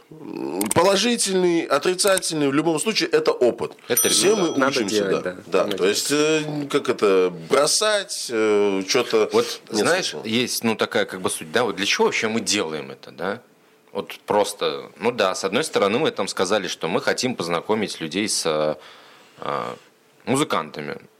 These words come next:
Speaker 2: Ну, нач-, родилась идея, да, на самом-то деле развивается всё и,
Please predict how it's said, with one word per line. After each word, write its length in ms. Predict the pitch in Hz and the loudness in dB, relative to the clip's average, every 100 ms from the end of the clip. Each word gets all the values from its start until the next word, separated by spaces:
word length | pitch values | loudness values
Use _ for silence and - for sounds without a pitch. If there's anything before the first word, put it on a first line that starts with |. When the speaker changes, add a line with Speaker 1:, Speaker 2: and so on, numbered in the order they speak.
| _ | _
Speaker 2:
Ну, 160 | 165 185 | 0 0
нач-, 240 | 151 135 98 | 0 -2 -2
родилась 720 | 131 113 131 120 120 90 - | -2 0 0 2 2 2 -2
идея, 240 | 78 76 73 | -8 -6 -2
да, 260 | 98 95 | -2 -2
на 140 | 92 107 | -2 -2
самом-то 380 | 110 104 - | -2 -2 -4
деле 260 | 92 95 85 | -2 -2 -2
развивается 600 | 80 85 92 98 90 87 | -2 0 2 0 -2 -6
всё 400 | - 87 87 | -4 -2 0
и, 40 | 90 | -2